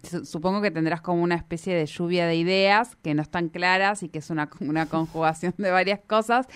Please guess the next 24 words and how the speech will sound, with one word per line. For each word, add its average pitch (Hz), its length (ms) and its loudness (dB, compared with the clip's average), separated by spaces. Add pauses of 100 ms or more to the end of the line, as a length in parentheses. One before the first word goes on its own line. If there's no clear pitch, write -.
(420)
Y 254 160 4 (240)
lo 196 160 8
que 208 100 6
te 202 200 6
toca 233 260 12
a 233 40 12 (160)
vos 277 120 8
es, 233 160 2
as-, 202 180 -2
además 190 520 6
de 180 100 4
hacer 208 380 4
de 214 280 4
diseño, 233 520 4
hacer 214 260 2
como 196 220 2
una 202 100 2
especie 196 340 0
de 190 140 4
terapia 202 400 4
y 226 40 -4
tratar 208 420 2
de 220 160 4
ver 208 280 8